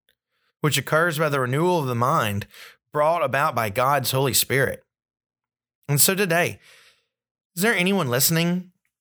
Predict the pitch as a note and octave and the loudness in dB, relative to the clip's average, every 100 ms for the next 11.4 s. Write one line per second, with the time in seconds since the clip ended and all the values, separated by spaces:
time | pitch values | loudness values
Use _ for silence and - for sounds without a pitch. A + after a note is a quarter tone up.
0 | _ - B2 B2+ B2+ - A2+ C3 C#3+ C#3 | _ -2 2 2 0 0 2 2 2 0
1 | D3 D3+ _ _ _ _ - B2 C3 A#2+ | 0 -4 _ _ _ _ -8 -2 0 0
2 | A2 C#3 - D3 D3 D3 _ _ _ _ | 0 0 2 2 0 -4 _ _ _ _
3 | _ _ _ _ _ _ _ _ _ _ | _ _ _ _ _ _ _ _ _ _
4 | C3+ C#3+ G#3 - D#3 F3 F3 E3+ B2+ A#2+ | -2 0 2 2 0 2 2 2 0 0
5 | C3+ D3 C3 A#2+ B2+ C3+ C3+ B2+ - B2+ | 0 2 2 2 4 4 2 0 -2 0
6 | C3 C3+ B2+ B2 B2 - A2+ A#2+ C3+ C#3 | 0 2 0 0 -2 -4 0 0 0 -4
7 | - - _ _ _ _ _ _ _ _ | -10 -12 _ _ _ _ _ _ _ _
8 | _ _ _ _ _ _ - C#3+ F3 D3 | _ _ _ _ _ _ -4 0 0 0
9 | D3 B2+ A#2 C3 A2 G2 F#2 F2 A#2+ - | 0 2 2 2 2 2 0 -2 -4 -10
10 | - A#2 A#2 - G#2 G2+ - - G#2 - | -4 0 0 0 0 0 -2 -6 -10 -4
11 | A2 G2+ - C2+ | -2 0 -2 -6